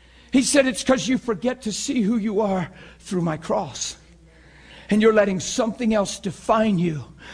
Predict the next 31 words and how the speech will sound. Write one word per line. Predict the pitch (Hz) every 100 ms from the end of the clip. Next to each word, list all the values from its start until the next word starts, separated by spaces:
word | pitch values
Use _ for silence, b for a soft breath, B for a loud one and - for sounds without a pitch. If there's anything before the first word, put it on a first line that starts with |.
| B
So | - 196
that's | 185 180 -
why | 185
you're | 196 180
not | 165 160
motivated. | 180 202 185 151 156 151
That's | 175 -
why | 185
there's | 175 156
not | 170 147
gas | 139 185 185 -
in | 160
your | 139
tank. | 131 - 123 113 - - b b b b b b -
You're | 196
not | 196 180
compelled | - 170 - - 196 170 135 107 B B B
by | - -
the | 139
love | 143 135 131
of | -
God. | - - - - - B B B
So | -
you're | 180 170
not | 165 151 -
seeing | - 185 170 156
through | - 175 220
the | 170
love | 147 135 131
of | 120
God. | - 127 117